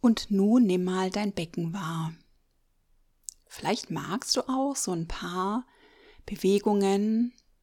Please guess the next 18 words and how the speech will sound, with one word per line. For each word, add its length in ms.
so 260
wie 140
so 140
ein 100
leichtes 800
Schaukeln 1040
nach 160
vorne 760
und 240
nach 140
hinten 560
oder 280
so 120
nach 260
links 500
und 320
rechts 540
machen. 380